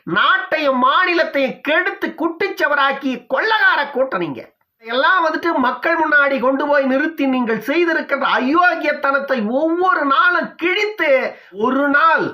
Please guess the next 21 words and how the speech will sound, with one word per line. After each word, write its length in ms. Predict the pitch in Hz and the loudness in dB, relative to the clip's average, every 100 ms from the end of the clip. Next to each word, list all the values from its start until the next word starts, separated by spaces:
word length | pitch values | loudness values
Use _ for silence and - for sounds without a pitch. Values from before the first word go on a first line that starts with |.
| - 123 | -10 -8
திராவிடம் 720 | 160 175 254 339 339 330 330 | -2 2 4 4 2 0 0
இல்லாத 480 | 294 285 277 285 302 294 - - | 0 2 4 4 2 0 -4 -2
ஆட்சி 500 | 156 277 349 349 349 | 2 2 0 -2 -2
தமிழ்நாட்டுல 580 | 262 262 262 226 226 233 165 110 151 | 0 2 2 0 -2 -2 -2 -4 -4
நடக்கணும். 560 | 180 220 214 180 156 - _ _ | -2 -2 -2 -4 -4 -10 _ _
தமிழன் 500 | - 156 208 262 233 | -4 -2 0 0 2
அன்று 380 | 196 170 160 139 | 0 -2 -2 -4
தமிழ்நாட்டு 520 | - 160 190 175 - | -4 -2 -2 -2 -4
ஆளும். 480 | - 120 131 110 - - - - | -6 -2 -4 -6 -14 -20 -20 -8
அந்த 340 | 113 170 160 135 | -4 -2 -2 -2
நிலை 500 | 139 208 277 349 339 | 0 0 0 0 0
வரும் 300 | 247 277 269 | 0 0 0
வரைக்கும் 640 | 254 247 240 196 143 - | 0 0 -2 -2 -4 -8
என்னை 500 | 113 120 170 196 185 | -8 -4 -2 -4 -6
போன்றவர்களின் 680 | - 240 285 254 220 208 175 | -4 -2 -2 -2 -2 -2 -2
குரல்கள் 460 | 185 208 208 180 - | -2 -2 -2 -4 -2
கண்டிப்பாக 760 | 196 277 339 330 - 523 539 | -2 -2 -4 -2 0 0 0
இந்த 140 | 214 196 | -2 -2
மண்ணுல 260 | 226 214 | -2 -2
ஓயாது. 520 | 175 170 165 131 - _ _ _ _ _ _ _ _ _ _ | -4 -4 -4 -6 -8 _ _ _ _ _ _ _ _ _ _
இன்னொரு 280 | - 139 147 | -6 -4 -4